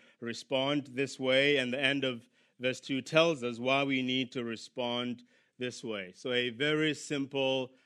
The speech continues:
outline. Verse one, what to do. Verse two, how to do it. And end of verse two, why we do it. So verse one, what is the most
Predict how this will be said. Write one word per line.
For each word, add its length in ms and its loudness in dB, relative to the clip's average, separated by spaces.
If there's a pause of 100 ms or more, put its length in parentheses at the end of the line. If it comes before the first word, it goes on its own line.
(140)
outline. 640 -4 (320)
Verse 200 -4
one, 340 2
what 220 4
to 100 -8
do. 340 2
Verse 260 -2
two, 320 0
how 280 2
to 140 -12
do 280 0
it. 260 0 (260)
And 160 -6
end 220 0
of 140 -2
verse 340 -6
two, 560 -4 (240)
why 720 2
we 460 -4 (180)
do 300 0
it. 320 -12 (1300)
So 160 -6
verse 220 -2
one, 280 4
what 180 6
is 120 2
the 80 0
most 480 2